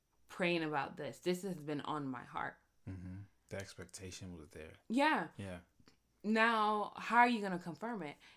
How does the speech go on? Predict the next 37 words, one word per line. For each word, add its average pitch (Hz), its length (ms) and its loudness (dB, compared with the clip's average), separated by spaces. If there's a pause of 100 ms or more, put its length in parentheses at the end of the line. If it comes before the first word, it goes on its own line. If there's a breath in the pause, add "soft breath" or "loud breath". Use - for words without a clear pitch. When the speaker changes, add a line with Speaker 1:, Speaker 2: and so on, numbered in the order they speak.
(160 loud breath)
Speaker 1:
And 220 160 4
sometimes 269 760 4
it's 208 120 0
not 220 240 2
even 196 460 -2
in 175 500 0 (180)
the 160 320 -2
message 160 960 -4
that 156 220 -2
certain 156 320 -4
stuff 147 240 -8
is 139 100 -14
confirmed 139 380 -8
to 131 60 -10
me. 127 240 -12 (140 soft breath)
Speaker 2:
Yeah. 110 240 -2 (120)
Speaker 1:
It 254 220 4
could 208 160 0
be, 185 260 0 (300)
I'm 220 160 12
not 240 140 8
gonna 262 120 2
say 226 120 0
it - 40 2
was 202 140 0
in 185 80 -2
the, 175 120 -2 (840)
in 185 120 4
the 170 80 6
worship, 160 680 0 (840 soft breath)
because 180 360 2
my 175 120 4
mind 165 220 2
be 156 80 -2
so 156 180 -2
focused 156 320 -6
on 135 200 -2